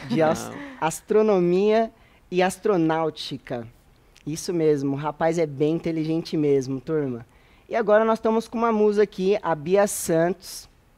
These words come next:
Speaker 1: Chega junto, Bia. Ela é conselheira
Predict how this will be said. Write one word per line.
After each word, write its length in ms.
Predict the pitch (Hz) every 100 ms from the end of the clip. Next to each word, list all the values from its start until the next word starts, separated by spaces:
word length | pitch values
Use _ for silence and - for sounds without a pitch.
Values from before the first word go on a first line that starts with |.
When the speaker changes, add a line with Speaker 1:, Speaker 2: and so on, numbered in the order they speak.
| _ _ -
Speaker 1:
Chega 360 | - - 180 190
junto, 380 | 151 170 175 175
Bia. 420 | 156 175 185 202 - _ - 160
Ela 160 | 165
é 20 |
conselheira 800 | 170 190 208 220 190 170 185 185